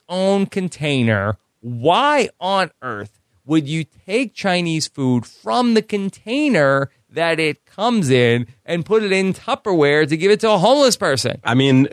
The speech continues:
Speaker 2: Kramer says it doesn't stay. Let's say that the homeless
Speaker 1: What
Speaker 2: person
Speaker 1: doesn't stay? Chinese food?
Speaker 2: He said that nothing, st-, like, Tupperware, things stay better in Tupperware. Here's, here's what I think.
Speaker 1: Sure.
Speaker 2: What if the homeless man just had a bagel? Someone just gave him a bagel. So he's gonna hold this.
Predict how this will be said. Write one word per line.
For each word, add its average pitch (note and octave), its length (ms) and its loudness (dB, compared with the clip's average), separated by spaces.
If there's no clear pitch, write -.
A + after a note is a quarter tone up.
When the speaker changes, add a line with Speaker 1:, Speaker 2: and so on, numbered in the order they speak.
Speaker 2:
Kramer D3+ 260 2
says D#3+ 200 2
it D3 60 -2
doesn't D#3 200 4
stay. D#3 280 4
Let's C3+ 320 0
say A#2 540 0
that C3+ 180 0
the C3+ 60 -2
homeless E3 280 2
Speaker 1:
What G#4+ 40 0
Speaker 2:
person F4 260 2
Speaker 1:
doesn't D#4 160 2
stay? G#3+ 400 -2
Chinese B3+ 640 -2
food? F4+ 440 2
Speaker 2:
He F#3 100 -14
said F#3 240 -4
that E3 140 0
nothing, F#3 320 0
st-, - 260 -8
like, D3 260 -2
Tupperware, F#3 800 0
things G#3 220 0
stay F3+ 160 0
better C#3+ 180 2
in C3 80 2
Tupperware. G#2+ 320 -2
Here's, D3+ 260 2
here's D#3 280 2
what C#3+ 100 4
I G#2 100 2
think. E2+ 440 -8
Speaker 1:
Sure. D3+ 640 -2
Speaker 2:
What B3+ 240 4
if D4+ 100 2
the G3 100 2
homeless A3 280 2
man F3 140 4
just C#3+ 140 -2
had D#3 120 2
a C3+ 40 0
bagel? G#2+ 340 0
Someone D#3 260 2
just C#3+ 160 -4
gave B2+ 140 2
him G#2+ 80 -4
a G2+ 40 -4
bagel. F#2+ 300 -6
So D#3 120 -2
he's D#3 160 2
gonna G3+ 140 2
hold A3+ 300 2
this. B2 280 -2